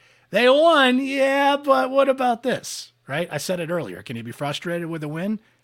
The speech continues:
But they did it. They, they, that's what this team does. I said it at the beginning of this podcast. I will say it again.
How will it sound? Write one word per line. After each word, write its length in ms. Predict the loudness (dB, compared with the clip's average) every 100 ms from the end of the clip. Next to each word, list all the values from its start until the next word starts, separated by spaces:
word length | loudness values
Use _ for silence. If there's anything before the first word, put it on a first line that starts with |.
| -14
But 160 | -10
they 140 | -6 -6
did 240 | -2 -2
it. 160 | -4 -8 _
They, 140 | -16 -16 _ _ -18
they, 120 | -18 -14
that's 220 | -14 -12
what 120 | -14
this 140 | -12 -10
team 240 | -10 -10
does. 480 | -8 -8 -8 -12 -14 _ _ _
I 60 | -12
said 240 | -8 -6
it 40 | -6
at 80 | -8
the 80 |
beginning 280 | -8 -6 -6
of 60 | -8
this 80 | -8
podcast. 520 | -8 -8 -8 -10 -10
I 80 | -10
will 100 | -8
say 300 | -8 -8 -8
it 60 | -10
again. 400 | -10 -10 -12